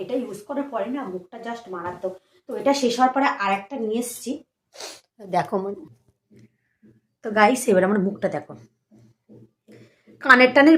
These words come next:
পড়ছে না, পুরো মুচি মুচি মতো লাগছে গাইস, দেখো। তো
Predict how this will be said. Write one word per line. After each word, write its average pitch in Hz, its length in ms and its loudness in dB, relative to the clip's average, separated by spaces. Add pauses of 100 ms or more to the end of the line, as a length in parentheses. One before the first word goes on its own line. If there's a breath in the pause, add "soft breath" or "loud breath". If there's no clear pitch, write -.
পড়ছে 269 300 4
না, 311 140 8
পুরো 330 120 2 (140)
মুচি 269 320 2
মুচি 294 180 4 (100)
মতো 302 140 8 (100)
লাগছে 254 280 4 (100)
গাইস, 254 200 6 (100)
দেখো। 214 220 2 (1080 soft breath)
তো 285 60 4